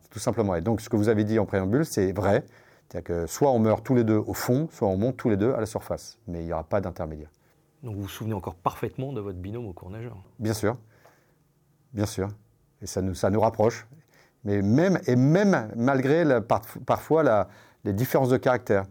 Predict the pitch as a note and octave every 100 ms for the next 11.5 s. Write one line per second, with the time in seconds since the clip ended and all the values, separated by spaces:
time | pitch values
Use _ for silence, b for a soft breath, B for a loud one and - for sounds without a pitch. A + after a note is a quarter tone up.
0 | - G#2 C#3 B2+ C#3 G#2+ B B B -
1 | G2+ F#2 F#2 F#2+ F#2+ F#2 A#2+ C#3+ F3+ F3+
2 | A2+ - - E3+ - B2 C#3 E3 F#3 D3
3 | _ - F2+ D#3+ D#3+ - C3 A#2+ C3+ D#3+
4 | D#3+ A#2 A2 G2+ B B B A#2+ G#2+ A2
5 | F#2+ G2 F#2+ F2+ F2+ C3 A#2 E3+ F3 -
6 | G2+ A2 A#2 G#2+ A2 E3 D3+ D3 C3+ C3
7 | E3+ B2 A2 D3 C3 C#3 C#3 C3+ B2+ A#2
8 | G2+ - A#2 - D3+ D3 D3 - A2 -
9 | b b b G#2+ G2+ - F#3+ D3 B2+ B2+
10 | C3+ E3 A#2 A#2+ A#2 C3+ E3 A#2+ B2+ C#3
11 | D#3 A#2+ G#2+ B2 -